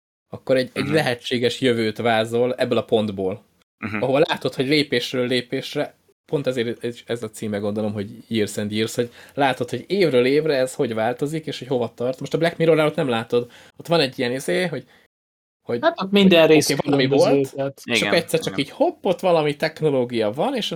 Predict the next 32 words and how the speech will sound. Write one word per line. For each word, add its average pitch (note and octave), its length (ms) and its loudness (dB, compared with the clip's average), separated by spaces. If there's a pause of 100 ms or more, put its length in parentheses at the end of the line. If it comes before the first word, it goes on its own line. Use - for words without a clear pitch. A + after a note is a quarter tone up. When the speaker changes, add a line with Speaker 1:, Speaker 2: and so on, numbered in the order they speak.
(140)
Speaker 1:
onnantól B2 440 0
kezdve A#2 280 -4
future, A2 500 -6
és - 340 -12
izé. - 200 -16
Speaker 2:
Igen, A2+ 160 -2
és, - 140 0
és D#3 220 0
az D3 100 -2
alapértelmezet, G2 720 0
tehát A2 160 -6
ott - 60 -12
nem A#2+ 80 -2
magyarázzák F#2+ 640 0
el, G2 140 -4
hogy F#2+ 140 -10 (180)
mi - 280 -12
miért G2 340 -4
Speaker 1:
Mhm. F2+ 100 -6
Speaker 2:
történt, F#2+ 300 -10
vagy - 160 -12
hogyan, F#2+ 340 -10
hanem G2 240 -10
az, G#2 200 -6
az A2 140 -6
úgy G#2+ 160 -10
van, G2 120 -4
és F#2+ 120 -2
kész, F2+ 220 -4
fogadd D#2+ 320 -10
el. - 200 -14 (160)
Ja. - 240 -20